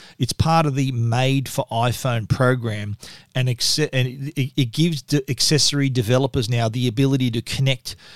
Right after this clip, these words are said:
an existing or a new product to the Find My network. And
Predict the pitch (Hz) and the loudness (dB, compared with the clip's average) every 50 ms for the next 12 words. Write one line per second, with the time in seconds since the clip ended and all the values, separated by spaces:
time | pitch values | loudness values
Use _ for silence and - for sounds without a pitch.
0 | - - _ - 123 120 127 120 113 110 98 117 175 170 - - - 320 311 240 | -20 -20 _ -4 -2 -2 0 0 0 0 2 2 2 2 0 -2 -2 -6 -6 -4
1 | - 131 139 131 127 127 135 143 151 151 160 175 170 - - - 156 139 127 120 | -2 0 0 0 2 2 4 4 6 6 6 4 2 0 0 0 2 2 2 0
2 | - - 139 120 120 107 - - - 139 127 131 131 123 117 117 117 113 113 120 | -2 -4 -4 -2 -2 -4 -4 -2 0 2 2 2 2 0 0 0 0 0 0 -2
3 | 143 - - 120 107 101 - - 117 113 113 | -2 -4 -4 -8 -8 -8 -4 -4 -2 -2 -2